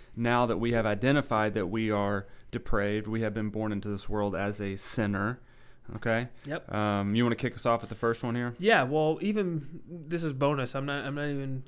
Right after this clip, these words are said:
Speaker 2: looking at what we have lined up here, because even before we look at some of the spiritual implications, the first thing that I think of,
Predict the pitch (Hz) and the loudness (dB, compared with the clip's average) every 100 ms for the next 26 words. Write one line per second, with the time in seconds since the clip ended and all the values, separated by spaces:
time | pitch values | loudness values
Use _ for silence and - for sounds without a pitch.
0 | - 151 151 139 135 123 156 151 139 143 | -6 -4 -2 -2 -2 -4 -4 -2 0 0
1 | 139 143 - - - 156 147 139 139 139 | -2 -12 -20 -18 -8 -4 -2 0 0 0
2 | 135 127 131 151 151 190 208 202 185 151 | -2 -2 -2 -2 -2 -2 0 0 -2 -6
3 | - 175 175 165 160 151 143 151 151 - | -6 -4 -2 0 0 2 0 -2 -4 -6
4 | 156 147 143 143 135 131 - - 147 156 | -6 -6 -4 -4 -2 -4 -8 -6 0 0
5 | 156 147 127 131 127 139 127 139 131 131 | 0 -2 -2 -4 -6 -6 -6 -6 -8 -6
6 | - 233 - 143 127 135 160 160 165 175 | -4 -2 -2 -4 -4 -2 -4 -4 -4 -2
7 | 139 127 123 123 | -2 -2 -4 -6